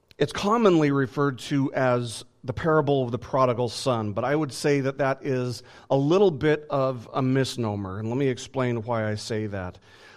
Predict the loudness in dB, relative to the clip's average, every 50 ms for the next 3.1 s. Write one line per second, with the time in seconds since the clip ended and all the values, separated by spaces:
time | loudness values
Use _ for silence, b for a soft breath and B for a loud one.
0 | B 4 4 4 4 0 0 0 0 0 -2 -2 -4 -8 -6 -4 -2 0 0 0
1 | 0 -2 -4 -6 -6 0 0 2 2 2 -2 -4 -6 -8 -10 -14 B B B B
2 | B B -2 2 2 2 2 2 -4 -6 -6 -8 -4 0 2 2 2 2 0 -6
3 | -16